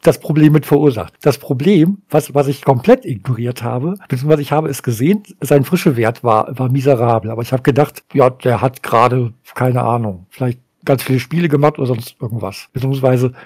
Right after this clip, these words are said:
ich glaub, da hab ich tatsächlich noch gedacht, ja, der wird ja verkauft, deswegen, deswegen hat er keinen Bock und das wird da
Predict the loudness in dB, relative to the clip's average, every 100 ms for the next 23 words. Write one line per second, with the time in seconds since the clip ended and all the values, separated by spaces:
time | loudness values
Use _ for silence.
0 | _ -8 -4 0 2 4 4 2 2 2
1 | 4 2 0 -2 0 2 2 2 2 0
2 | 0 -2 -2 -4 -2 -2 -4 -6 -6 -2
3 | 0 0 0 0 0 0 -2 0 0 0
4 | -4 -2 -4 -2 -4